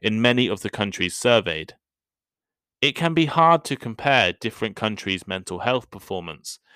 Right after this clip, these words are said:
as there can be differences in how countries measure and assess this. However, the report finds that the impact has been similar around the world. For instance, in the U K,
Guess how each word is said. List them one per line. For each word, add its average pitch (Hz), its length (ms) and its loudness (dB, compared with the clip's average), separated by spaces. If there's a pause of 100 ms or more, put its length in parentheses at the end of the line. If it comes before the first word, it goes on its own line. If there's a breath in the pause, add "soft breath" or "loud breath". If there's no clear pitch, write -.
(340 soft breath)
as 117 140 0
there 143 100 4
can 139 200 -2
be 131 120 2
differences 127 720 0
in 104 180 -8
how 107 200 2
countries 101 460 -4
measure 123 440 4 (200)
and 107 160 0
assess 131 360 0
this. - 380 -16 (1080)
However, 143 560 2 (380 soft breath)
the 123 80 -2
report 139 440 0
finds 131 400 -2
that 113 300 -2 (220)
the - 140 -8
impact 139 460 -4
has 117 180 -4
been 110 180 -6
similar 95 520 -2 (120)
around 95 300 0
the 90 80 -2
world. 87 460 0 (920)
For 139 200 4
instance, 117 580 0 (440 soft breath)
in 127 140 0
the 120 100 4
U 113 160 2
K, 143 420 2